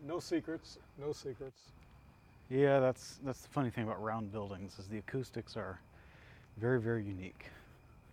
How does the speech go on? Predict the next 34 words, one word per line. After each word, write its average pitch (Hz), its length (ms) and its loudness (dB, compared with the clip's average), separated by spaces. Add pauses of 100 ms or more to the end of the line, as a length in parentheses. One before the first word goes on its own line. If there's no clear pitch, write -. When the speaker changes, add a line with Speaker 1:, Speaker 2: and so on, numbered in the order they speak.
(1700)
Speaker 1:
Well, 160 120 -2
we 180 140 6
actually 226 320 -4
started 151 520 -2
talking 139 460 -8 (180)
about, 127 480 -4
and 123 80 -12
we 127 80 -6
had 127 280 -4
to 131 120 -6
shut 131 260 -4
it 117 120 -12
down 120 320 -8
because 120 340 -10 (100)
we 117 300 -8
are, 113 220 -14 (340)
are 117 80 -18 (380)
tweaking 147 560 -6
this 120 240 -6
thing. 127 240 -10 (1400)
This 190 340 -2 (400)
Rode 214 420 2 (260)
and 151 280 -8
this 143 260 -6
mobile 147 400 -2 (120)
caster, 135 360 -6
we're 123 140 -8
just 117 180 -8
gonna 120 140 -10
call 117 280 -14
it - 160 -20
for 120 140 -20
that, 120 180 -12 (460)
uh, 123 140 -12